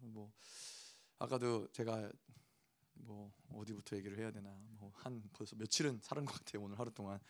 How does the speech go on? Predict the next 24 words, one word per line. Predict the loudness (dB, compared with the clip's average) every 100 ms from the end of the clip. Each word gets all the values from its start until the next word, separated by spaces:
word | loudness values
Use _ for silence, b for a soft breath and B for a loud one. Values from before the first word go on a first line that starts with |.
| B B B B B B B
아침에 | 6 10 10
일어났는데, | 10 10 8 8 8 8 2
아침에 | -2 -2 0
일어나서 | 0 0 -2
기도를 | -4 0 2 6
하고 | 6 6
이제 | 4 0 0 -6 _ _ _ _ _ _ _ -2 -2 b b b b b _ -6
방에서 | 0 2 4 4 2 2
이제 | -4 -4 -4 -6
그 | -8 -6 -4 -4 -8 _ _ _ _ _ -12
바닥에서 | -2 0 2 2 0
이제 | 0
선 | 2 2 2
정리를 | 2 4 4
좀 | 2 0
하다가 | -2 -2 -4 -6 -10 -20 -8
잘못 | 0 2 2
당겨갖고 | 4 4 2
이제 | -4 0
컴퓨터가 | 0 0 -4 -2
넘어진 | 0 2 2
거예요. | 0 -4
스-, | -4 -6 -10
모니터가 | -4 0 0 -2 -6